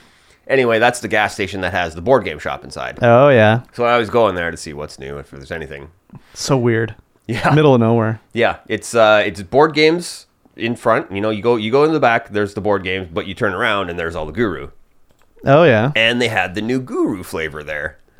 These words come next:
Speaker 2: Wow, in the middle of
Speaker 1: Yeah.
Speaker 2: nowhere.
Speaker 1: In the middle of nowhere, the new Guru flavor. Haven't seen it around town at all, but out there, new Guru flavor.
Speaker 2: That's crazy.
Speaker 1: I can't remember what it's called. It's pretty good. <laughs>
Speaker 2: It's
Speaker 1: It's pretty
Speaker 2: pretty
Speaker 1: good.
Speaker 2: good, he says.
Speaker 1: It's pretty good.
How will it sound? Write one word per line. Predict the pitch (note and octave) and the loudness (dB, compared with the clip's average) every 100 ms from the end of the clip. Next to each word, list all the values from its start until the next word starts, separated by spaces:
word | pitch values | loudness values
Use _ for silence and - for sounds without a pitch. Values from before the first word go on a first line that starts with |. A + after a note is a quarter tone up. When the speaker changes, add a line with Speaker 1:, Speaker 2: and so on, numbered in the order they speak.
| - | -6
Speaker 2:
Wow, | A3 B3 F#3+ B2+ A#2 | -2 2 4 6 6
in | B2 E3 | 4 6
the | |
middle | E3 C4+ A#3+ | 6 6 4
of | G4 | 4
Speaker 1:
Yeah. | - | 4
Speaker 2:
nowhere. | A#2+ D#3+ B2 G2+ G#2 | 6 6 4 2 0
Speaker 1:
In | B2+ G#3+ | 0 0
the | |
middle | G#3+ B3 C4 | 2 2 2
of | B3+ | 4
nowhere, | B3 B3+ F3 C3 | 4 6 4 4
the | C#3+ | 2
new | E3 | 0
Guru | E3+ F3+ G#3 C#3 | 0 0 2 0
flavor. | G#2 G#2+ F#2 | 0 -2 -2
Haven't | F2+ F#2 A#2 | 0 -2 -2
seen | B2+ D#3 | -4 -4
it | E3 | 0
around | E3+ F3+ F#3 | 2 2 2
town | G#3 D4 | 2 2
at | G#3 | 4
all, | D3 D#3 | 6 6
but | A#2+ G#2+ - _ _ _ | 4 0 -2 _ _ _
out | G#2+ B2+ C3+ | 2 2 4
there, | E3 A#3 | 2 2
new | G3+ E3 F3 | 0 0 2
Guru | D3+ B2+ G2+ | 0 0 -2
flavor. | - F#2 D#2+ E2 | -2 -2 -2 -2
Speaker 2:
That's | C#3 D#3+ | 0 -2
crazy. | - C3 A#2+ A#2 | -2 0 2 2
Speaker 1:
I | A#2 | 2
can't | E3 D#3+ | 2 4
remember | D#3 D3+ C#3 | 4 4 4
what | C#3 | 4
it's | C3 | 2
called. | C3 B2 B2 - _ | 2 2 2 -12 _
It's | A#2 - | -8 -8
pretty | A2+ E2+ | -10 -8
good. | C2 A#1+ - | -10 -12 -8
<laughs> | B2+ - - - - - - - | -6 -6 -10 -16 -18 -20 -8 -6
Speaker 2:
It's | F3+ G3 - A3 F#3 C#3 D#3 | 2 2 4 2 2 0 0
Speaker 1:
It's | - | -2
pretty | C#3+ F3 | 2 4
Speaker 2:
pretty | A3+ | 6
Speaker 1:
good. | A3+ | 6
Speaker 2:
good, | G3+ D#3+ | 6 6
he | C#3 B2 | 6 4
says. | A2+ A#2 A2 G#2+ | 4 4 4 2
Speaker 1:
It's | G#2 | 2
pretty | C3+ G#2 | 0 -2
good. | F2 D#2+ | -4 -6